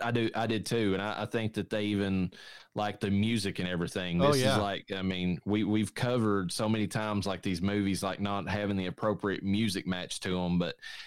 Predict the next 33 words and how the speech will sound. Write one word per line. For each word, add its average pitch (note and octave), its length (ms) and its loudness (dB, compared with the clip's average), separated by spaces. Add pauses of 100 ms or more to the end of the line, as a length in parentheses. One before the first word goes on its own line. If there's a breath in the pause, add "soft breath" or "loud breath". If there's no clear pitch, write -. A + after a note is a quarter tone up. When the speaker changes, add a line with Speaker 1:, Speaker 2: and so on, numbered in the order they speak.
(120)
Speaker 1:
this A2 360 0
is, G#2+ 400 -2
you G#2+ 160 0
know, F#2 200 0
where G2 320 2
you G2 120 2
s-, - 180 -2
really G#2 300 0
see G#2 200 0
the F#2+ 120 2
Americans F#2 580 0
shining F#2 580 -2
or F2 140 0
whatever, F2 400 0
'cause F2 160 -6
Bob F#2 260 0
Clark - 240 -2
was G2+ 200 -2
an E2+ 60 0
American, F#2+ 480 -2
like, E2+ 200 -4
you G2 80 -4
know, F#2 160 -2
working F#2+ 540 -2
that F#2+ 200 -4
music F#2+ 280 -6
in F#2+ 100 -2
there F#2+ 220 -2
just F#2+ 340 -6
the F#2+ 60 -4
right F#2+ 240 -2
time F#2+ 380 -4
to E2 180 -4